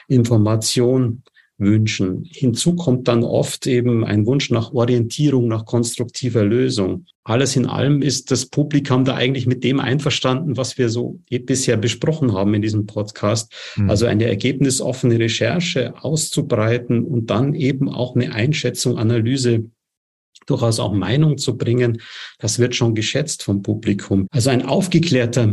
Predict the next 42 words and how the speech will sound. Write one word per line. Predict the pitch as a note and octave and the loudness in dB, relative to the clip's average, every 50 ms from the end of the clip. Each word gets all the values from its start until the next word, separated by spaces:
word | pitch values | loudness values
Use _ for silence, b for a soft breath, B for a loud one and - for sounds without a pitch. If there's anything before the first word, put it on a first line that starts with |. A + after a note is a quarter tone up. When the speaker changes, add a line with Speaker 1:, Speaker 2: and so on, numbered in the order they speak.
| G#2 - | 0 0
Speaker 1:
mündiger | - B2 A#2+ C3+ E3 F3+ E3 D#3 B2+ A#2 A#2+ A2+ G#2+ G#2+ G#2 G#2 - - | 0 2 2 4 4 4 4 4 2 2 2 2 2 0 -2 -4 -4 -2
Bürger, | - D3+ E3+ F3 D#3+ A2 G2+ G2+ | 0 2 2 2 2 2 0 -2
der | G2+ - A#2 - B2 | -2 -2 -4 -4 -2
ermächtigt | A#2+ G2+ A2+ B2 D3 D#3 D#3 - - - D#3 - - | -2 0 2 2 2 0 -2 -2 -4 -4 -4 -2 -2
wird, | G#2+ G#2 G#2+ - | -2 -2 0 -2
das | B2 A#2 - | -2 -2 0
gibt's | - D3+ D3+ - - | 0 -2 -2 -2 -2
auch | C#3 B2+ B2 - | -2 -2 0 0
immer | C#3+ D3+ D3+ C#3+ B2+ | 2 2 2 2 0
wieder | C#3+ B2 C#3 B2 A#2+ | 0 0 0 0 0
in, | A#2 A#2+ B2 | 0 0 0
in | C3+ D3 A#2+ | 0 0 0
Befragungen, | A2 A#2 A2+ - - A#2+ B2 D#3+ E3 E3 C3 A#2 A2+ A2 | 0 -2 -2 -2 -4 -2 -2 -2 -2 0 0 0 0 0
dass | G#2+ A2 A2 | 0 -2 -2
sich | - B2 A2+ - | -4 -6 -6 -2
Bürgerinnen | - B2+ B2+ A#2+ B2+ A#2 A#2 | 0 0 2 2 2 2 0
und | A#2 A2+ | 0 0
Bürger | - C3 B2+ B2 A#2+ A2+ A#2 - - - | 2 0 2 2 2 -2 -2 -6 -10 -6
eine | - A2+ B2 B2 | -4 -2 -2 0
Ermächtigung | A#2+ G#2+ G#2+ A#2 C#3 D3 - - - A#2 A2+ A#2+ A2+ G#2+ | 0 0 0 0 0 -2 -4 -4 -4 -2 0 0 0 2
wünschen. | G#2 G#2 G#2+ - A#2+ | 2 2 2 2 2
Also | G#2+ G2+ - | 0 0 0
sie | D3 | -2
formulieren | D3 - B2+ B2 A#2+ A#2 A#2 A#2+ C#3 D#3+ D3+ | 0 0 2 2 4 2 2 2 2 2 2
das | B2 B2 A#2 - | 2 0 0 -2
anders. | G#2 G#2 G#2+ A#2 G2+ G2 - | -2 -2 0 0 0 0 -2
Das | - A2 G2+ | -2 -4 -4
ist | A2+ A#2 - - | -4 -4 -2 -4
jetzt | A#2 A2 A2+ | -4 -4 -2
praktisch | - A#2 A2 - - B2 A2+ | -2 -4 -2 0 -2 -2 0
schon | - - A2+ A2 A2 | 0 2 2 2 2
wissenschaftlich | B2 C3 C3+ - B2 A2+ A#2 G#2+ G#2 - - B2 A#2 A2+ A2+ | 2 2 2 0 2 2 0 0 -2 -2 -2 0 0 0 0
kondensiert, | - - A#2 A#2 A2+ A2 G#2+ G#2+ A2 A2 - D3+ D#3 D#3 B2+ A2+ A2+ A2+ | -2 0 0 2 2 2 2 2 0 0 0 2 2 2 2 0 0 -2
also | G#2+ G#2+ | -2 -2
dass | G#2+ G#2+ A2 A2 | -2 -2 -4 -2
sie | - - A#2+ | -2 -2 -2
Speaker 2:
Mhm. | A#2 | 0
Speaker 1:
selbst | - B2+ C3 C#3+ C#3 - - - | 0 0 0 0 -2 -4 -2 -2
in | A#2+ | 0
der | A2 G#2+ | 2 2
Lage | G#2+ A#2 A#2 C#3 D3 C#3 B2+ | 2 0 0 0 0 -2 -4
sind, | C3 - C3 A#2+ A2+ A2 | -4 -4 -4 -4 -4 -4